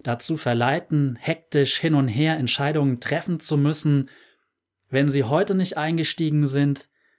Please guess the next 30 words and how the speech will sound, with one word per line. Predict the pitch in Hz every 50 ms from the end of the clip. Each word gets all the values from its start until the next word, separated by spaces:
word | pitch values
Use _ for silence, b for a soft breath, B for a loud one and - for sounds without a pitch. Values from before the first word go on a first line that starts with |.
| _ _ -
dann | - 131
können | 131 - 156 160 160
Sie | 139 139 139
morgen | 139 139 147 165 175 165
immer | 180 180 180 180
noch | 180 185 156
in | 170 165
den | 160 160 160
Markt | 156 156 156 156 156 -
einsteigen | - 147 143 151 147 - - - - 147 135 135 135 135 135 139 135 139 -
oder | - 147 170 156 143 135 131
auch | 131 135 -
erst | 151 143 139 - -
in | 135 135
drei | - 123 123 123 123
Monaten. | 123 127 135 170 160 127 123 113 - - - 139 147 156 156 B B B B B B B B _ _ _ _ _
Sie | - - -
müssen | 151 147 156 180 180 - 160
ja | 156 151 147
nur | 143 143 143 160 185 190 185 175 - - _ _ _ -
sich | 151 139 147 - -
selbst | - 156 165 165 - - -
gegenüber | 165 156 147 147 156 175 160 151 139 143 139 139 135 B B B B B B B B -
das | - - -
rechtfertigen, | 123 131 143 - - - - 143 135 139 135 135 131 123 127 131 127 117 - _ _
haben | - - 123 117 135
alle | 143 131 139 151 139
Zeit | - - - 131 135 135 -
der | 120 113 104
Welt, | 110 123 143 151 151 143 - -